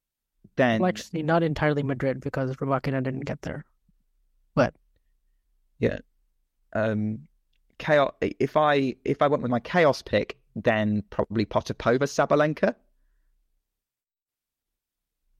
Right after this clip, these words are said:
Speaker 1: Um, either way, I think Sabalenka gets into the final from that semi.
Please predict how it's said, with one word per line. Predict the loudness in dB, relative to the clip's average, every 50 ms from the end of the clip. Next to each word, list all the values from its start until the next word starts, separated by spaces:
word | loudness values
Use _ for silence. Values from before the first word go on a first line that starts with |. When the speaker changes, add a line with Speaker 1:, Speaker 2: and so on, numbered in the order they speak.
| _ _ _
Speaker 1:
Um, | 2 4 4 4 2 2 2 0 0 0 -2 -4 -8 _ _ _ _ _ _ -20 -20 _ _ _ _ _ _ _ _ _ _ _ _ _ _ _ _ _ _ _ _ _ _ _ _ _ _ _ _ _ _
either | 2 4 4 4 4 2 2
way, | 2 4 4 4 2
I |
think | 2 0 -2 -2 0
Sabalenka | -2 -2 0 0 0 0 -2 -2 -2
gets | -4 -4 -2 -6
into | -8 -6 -6
the | -8 -4
final | _ 0 0 2 0 0
from | -2 -2 -2 0
that | -2 -2 -4
semi. | -6 -4 -2 0 0 -2 -2